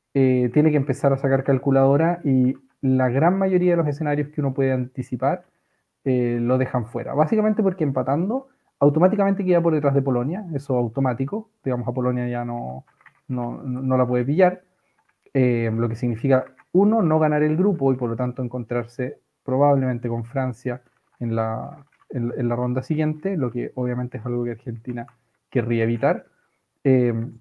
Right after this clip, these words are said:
pero además, el empate con Polonia, eh, los deja con cuatro puntos y diferencia de gol de más uno. Y México y Arabia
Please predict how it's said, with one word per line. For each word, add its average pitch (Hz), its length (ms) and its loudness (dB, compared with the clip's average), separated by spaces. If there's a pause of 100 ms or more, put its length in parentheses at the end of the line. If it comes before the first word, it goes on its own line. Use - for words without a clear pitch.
(340)
pero 143 220 8
además, 147 600 2 (240)
el 143 140 2
empate 170 560 4
con 208 220 2
Polonia, 185 560 2 (500)
eh, 127 300 6
los 135 180 4
deja 170 220 4
con 147 180 2
cuatro 170 320 4
puntos 190 540 -2
y 170 80 2
diferencia 156 480 2
de 156 40 2
gol 160 280 2
de 147 80 2
más 143 260 -2 (140)
uno. 135 400 2 (720)
Y 139 300 2 (500)
México 196 680 4
y 156 100 0
Arabia 190 580 0